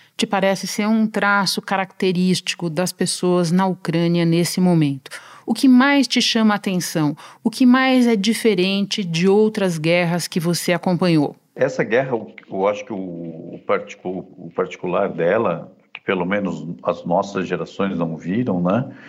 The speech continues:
Speaker 2: é que são dois estados combatendo um o outro, né? Ou, ou pelo menos um estado achando que pode mover fronteiras, que pode mover os, as suas,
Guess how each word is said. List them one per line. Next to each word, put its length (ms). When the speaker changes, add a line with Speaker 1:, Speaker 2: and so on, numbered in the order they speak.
Speaker 2:
é 160
que 100
são 200
dois 280
estados 600
combatendo 760
um 260
o 60
outro, 480
né? 300
Ou, 460
ou 220
pelo 180
menos 480
um 220
estado 920
achando 560
que 120
pode 460
mover 340
fronteiras, 880
que 120
pode 400
mover 420
os, 300
as 100
suas, 640